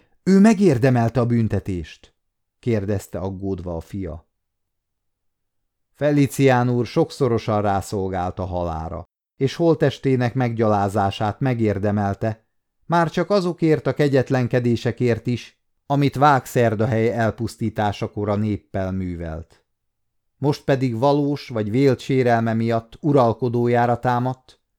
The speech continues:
és el akarta pusztítani a király ártatlan gyermekeit. És hogy nem sikerült neki, a te érdemed.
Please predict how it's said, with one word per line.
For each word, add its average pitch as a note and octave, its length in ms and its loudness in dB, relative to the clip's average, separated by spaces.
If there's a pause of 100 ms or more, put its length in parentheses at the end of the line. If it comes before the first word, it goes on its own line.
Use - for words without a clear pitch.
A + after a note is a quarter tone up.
és D3 180 -6
el E3+ 120 4
akarta C3+ 420 0
pusztítani B2+ 680 -2
a G#2+ 80 -2
király C3 420 0
ártatlan A2 640 -2
gyermekeit. F2+ 880 -6 (580)
És D3+ 160 -4
hogy D3+ 120 0
nem G3+ 160 0
sikerült D#3 600 0
neki, D#3 480 -6 (420)
a C#3+ 160 -4
te C3 160 2
érdemed. E2 720 -6